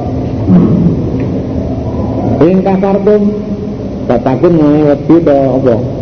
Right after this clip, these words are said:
Ngreksa. In kafartum, lamun kafir sira kabeh. Lamun kowe kafir nang donya,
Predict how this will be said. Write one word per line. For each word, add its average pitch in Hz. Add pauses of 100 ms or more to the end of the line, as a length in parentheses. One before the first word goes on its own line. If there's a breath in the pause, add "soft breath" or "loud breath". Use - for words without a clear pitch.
(300)
Ngreksa. 143 (3250)
In 190
kafartum, 202
lamun 208 (100)
kafir 208 (120)
sira 196 (120)
kabeh. 147 (880)
Lamun 196
kowe 208
kafir 208
nang 202
donya, 165